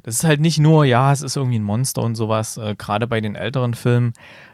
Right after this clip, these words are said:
Ähm, die machen halt zum einen Spaß, weil sie natürlich ein bisschen lustig aussehen. Irgendwelche <laughs> Menschen, die in irgendwelchen Latexkostümen, äh, durch Miniaturstädte tapsen,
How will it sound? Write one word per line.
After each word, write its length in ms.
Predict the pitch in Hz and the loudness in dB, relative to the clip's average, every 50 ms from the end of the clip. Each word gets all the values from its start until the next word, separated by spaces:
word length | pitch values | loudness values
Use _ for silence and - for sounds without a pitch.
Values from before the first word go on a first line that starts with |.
| _ _ _ | _ _ _
Ähm, 380 | 113 110 113 110 110 113 110 104 | -6 -2 -2 0 0 -2 -2 -4
die 100 | - 113 | -4 -2
machen 240 | 104 - 117 123 117 | -2 -2 0 0 0
halt 140 | 117 113 - | 2 0 0
zum 140 | - 107 | -2 -2
einen 180 | 101 95 110 120 | -2 -2 -2 -2
Spaß, 380 | 113 - - 95 98 120 120 - | -4 -2 0 0 0 0 0 0
weil 140 | 120 113 | -2 -2
sie 80 | 107 113 | 0 -2
natürlich 320 | 107 107 107 113 107 - | -4 -4 -4 -6 -8 -6
ein 20 | 113 | -6
bisschen 240 | 113 113 - - 110 | -6 -6 -4 -4 -2
lustig 340 | 107 117 - - - - | -2 -2 -4 -6 -8 -8
aussehen. 520 | - 87 104 131 131 - 139 131 135 131 127 | -4 -2 -2 -2 -2 -2 -2 -2 -2 -2 -2
Irgendwelche 520 | 117 107 113 120 110 101 104 127 135 117 101 101 - | -4 -4 -4 -2 -2 -2 0 0 0 0 -2 -6 -10
<laughs> 200 | - 160 156 - | -14 -16 -14 -10
Menschen, 560 | - 123 107 107 127 135 139 - 156 143 135 117 | -8 -6 -4 -2 -2 -2 -2 0 2 2 2 2
die 160 | 127 117 110 | 0 0 0
in 100 | 117 120 | 0 2
irgendwelchen 480 | 120 120 120 127 127 120 113 - 127 | 0 -2 -2 0 -2 -2 -2 -2 -2
Latexkostümen, 1120 | 113 101 101 113 - 147 - - - - 143 - - - - 143 135 135 135 135 135 135 123 | 0 0 0 0 -2 -6 -12 -14 -6 -6 -6 -6 -4 -4 -2 -2 -2 -2 -2 -4 -4 -6 -8
äh, 240 | - - 127 117 113 | -8 -8 -6 -6 -6
durch 300 | 110 123 117 113 - - | -4 -6 -6 -6 -6 -6
Miniaturstädte 960 | 113 117 127 131 123 113 - - 127 135 147 - - 139 135 - - 135 131 123 | -4 -2 0 2 2 2 2 2 2 2 2 2 0 0 0 0 0 0 -2 -2
tapsen, 560 | - - 123 120 - - - 151 139 135 131 | 0 0 -2 0 0 -4 -4 -4 -4 -4 -6